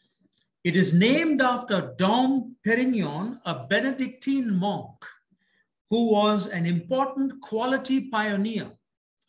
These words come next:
for champagne wine. So this man was a wine taster <laughs> and made what is today called Dom Perignon, all right? Okay, that is what I wanted to present.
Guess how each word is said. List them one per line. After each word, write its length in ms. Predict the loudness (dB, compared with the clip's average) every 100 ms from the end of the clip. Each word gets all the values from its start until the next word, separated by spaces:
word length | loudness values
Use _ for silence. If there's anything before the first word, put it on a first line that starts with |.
| _
for 260 | -4 -2
champagne 720 | -4 -4 -2 -2 -2 -4 -4 -6
wine. 380 | -6 -8 -10
So 340 | -12 -12 -12 -14 _ -20 _
this 220 | -2 2
man 340 | 4 4 2 0
was 280 | 0 -2
a 60 | -4
wine 320 | -6 -2 -2
taster 500 | 0 -4 -6 -10 -12 -12 _ -16
<laughs> 880 | -16 -16 -20 -20 _ -20 -20 -20 _
and 260 | -8 -6 -4
made 400 | -2 -2 -4 -14 _ _ _
what 240 | -6 -4
is 260 | -4 -4 -8
today 280 | -6 -4 -4
called 480 | -6 -8 -6 -8 -8
Dom 280 | -8 -8 -10
Perignon, 500 | -8 -6 -6 -8 -12 -16 _ -20
all 80 | -10
right? 220 | -10 -10 -14 _ _ _ _ -16 -4 -2
Okay, 340 | 2 0 0
that 220 | 0 0
is 200 | 0 -2
what 260 | -2 -4 -4
I 140 | -2 0
wanted 380 | 2 2 0 -4
to 80 |
present. 500 | -6 -6 -6 -6 -8